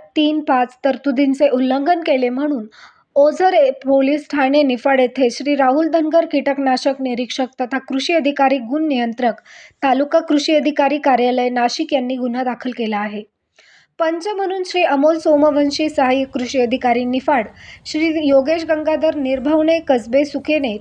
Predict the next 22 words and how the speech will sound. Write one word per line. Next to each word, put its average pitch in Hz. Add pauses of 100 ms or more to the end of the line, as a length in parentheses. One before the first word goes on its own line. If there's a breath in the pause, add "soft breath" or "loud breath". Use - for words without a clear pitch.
तालुका 277
कृषी 311
अधिकारी 285 (220)
कार्यालय 254
निफाड 254 (400 loud breath)
व 294
श्री 339
सतीश 330
तानाजी 277
पिसाळ 294
सहाय्यक 262
व्यवस्थापक 240 (760 loud breath)
ट्रुबडी 330
कन्सल्टिंग 311
प्रायव्हेट 262
लिमिटेड 254
दिल्ली 277
यांनी 240
पंच 285
म्हणून 285
काम 240
केलं. 202